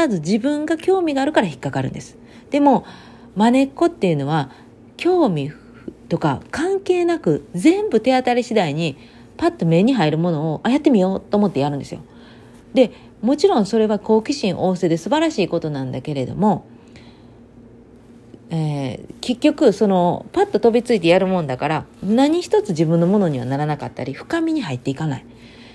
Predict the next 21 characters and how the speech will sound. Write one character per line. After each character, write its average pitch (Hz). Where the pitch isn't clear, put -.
う 139
ん、 -
で、 170
興 415
味 226
が 165
あ 160
る 226
か 165
ら 135
深 -
く 139
探 170
求 160
で 160
き 170
る 156
わ 156
け 139
で、 143
で、 190